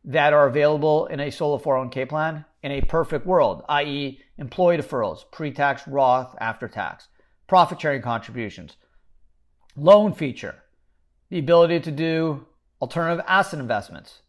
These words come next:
the ability to buy qualified employer securities, the loan feature, hardship distributions, in-plan service withdrawals, cares Act distributions. There's lots of things that are potentially available in a plan, and it's up to you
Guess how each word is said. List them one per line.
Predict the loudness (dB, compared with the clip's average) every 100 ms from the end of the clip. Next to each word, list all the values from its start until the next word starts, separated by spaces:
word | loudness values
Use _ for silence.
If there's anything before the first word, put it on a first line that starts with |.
| -14
the | -8 -6
ability | 2 2 4
to | 0
buy | 2 2
qualified | 2 2 2 2 0
employer | 0 -6 -4 -4
securities, | -6 -6 2 4 4 0 -10 -20 _ _ _ _ -6
the |
loan | 4 6 6 2
feature, | -4 -4 -4 -6 -4
hardship | 4 4 4 0 -2 -2 -8
distributions, | -10 -10 -10 -10 -10 -12 -16 -20 -20 _ _ -8
in-plan | -8 -2 -2 -2
service | -2 2 2 0 -4
withdrawals, | -8 -2 0 0 -6 -16 _ _ _ _
cares | 0 4 6 6
Act | 6 4
distributions. | 0 -8 -6 -4 -4 -6 -12 -12 _ _ -2
There's | -2
lots | 4 8 8 6
of | -6 0
things | 0 0 0
that | 0
are | 0
potentially | -2 -6 -4 -2 -2
available | 0 2 2 2 2 0
in |
a | -2
plan, | -6 -4 -4 -8 -14 _ -8
and | -4
it's | 2
up | 2 2
to | 0
you | 4 6 8 6 2